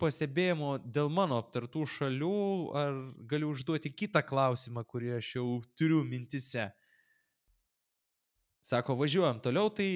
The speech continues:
kitas dalykas, kaip jūs vertinat Švediją? Vis dėlto Švedija vis dar yra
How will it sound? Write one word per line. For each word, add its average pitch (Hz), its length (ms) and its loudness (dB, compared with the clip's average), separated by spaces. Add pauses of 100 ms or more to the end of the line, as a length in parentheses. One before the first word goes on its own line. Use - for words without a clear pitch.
(920)
kitas 190 320 -2
dalykas, 175 400 0
kaip 247 180 -6
jūs 233 160 -4
vertinat 220 460 -4
Švediją? 190 640 0
Vis 147 240 -2
dėlto 160 220 -2
Švedija 156 340 0
vis 156 240 0
dar 160 160 2
yra 120 200 4